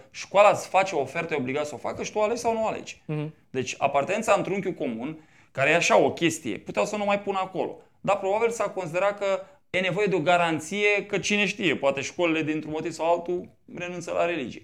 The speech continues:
Speaker 1: E, ea deocamdată are această garanție, dar nu este obligatorie pentru copii. Asta, vorbim de nouăzeci și cinci. Între timp, lucrurile s-au accentuat mai mult în zona asta, încât este și mai clar acum. Bun, mergem mai departe puțin.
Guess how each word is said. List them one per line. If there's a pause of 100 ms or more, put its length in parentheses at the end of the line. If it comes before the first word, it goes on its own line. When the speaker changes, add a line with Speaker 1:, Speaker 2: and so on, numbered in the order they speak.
Speaker 1:
E, (320)
ea
deocamdată
are
această
garanție, (160)
dar
nu
este
obligatorie
pentru
copii. (340)
Asta,
vorbim
de
nouăzeci
și
cinci.
Între
timp,
lucrurile (280)
s-au
accentuat
mai (100)
mult
în
zona
asta,
încât
este
și
mai
clar
acum.
Bun,
mergem
mai
departe
puțin.